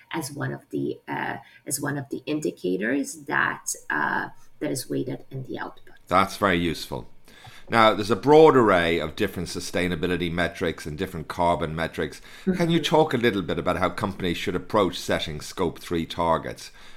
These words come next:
Speaker 2: It's a big question, I know, but maybe if you have a few thoughts, some guidance.
Speaker 1: Well, it is a very complex question that I will not have a simple ques-, uh,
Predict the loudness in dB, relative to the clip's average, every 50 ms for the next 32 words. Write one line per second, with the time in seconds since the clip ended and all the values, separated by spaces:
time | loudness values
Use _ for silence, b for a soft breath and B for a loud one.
0 | B B -10 -4 0 0 0 0 0 0 0 0 0 0 -6 -4 -4 -2 -2 -2
1 | -2 -2 -2 -2 -4 -2 -2 0 0 0 0 -2 -2 -2 -2 -2 -2 -2 -6 -10
2 | -14 -16 -12 -4 2 4 4 4 2 2 0 0 0 -2 -4 -6 -10 -12 -12 -8
3 | -8 -6 -6 -2 -2 -2 -2 -2 -4 -6 -10 -12 -12 -14 -16 -18 -20 -20 -20 -20
4 | -20 -20 B B B B B B B B B B B B B B _ _ -10 -6
5 | -4 -4 -4 -4 -4 -6 -8 -10 -12 _ _ -4 -2 0 0 2 2 0 0 -2
6 | -4 -8 _ _ -4 -2 -2 0 0 0 -2 -2 -6 -8 -8 -8 -8 -8 -10 -10
7 | -10 -10 -10 -12 -12 -12 -10 -10 -10 -8 -10 -10 -8 -6 -4 -4 -4 -4 -6 -8
8 | B B B B B B B B 2 4 4 4 2 -2 -6 -2 2 2 4 2
9 | 2 2 0 0 -2 -2 -2 -2 -2 0 0 -2 -4 -6 -6 -6 -6 -6 -6 -6
10 | -6 -6 -6 -6 -8 -8 -10 -12 -12 -12 -10 -10 -10 -10 -10 -12 -6 -2 0 0
11 | 0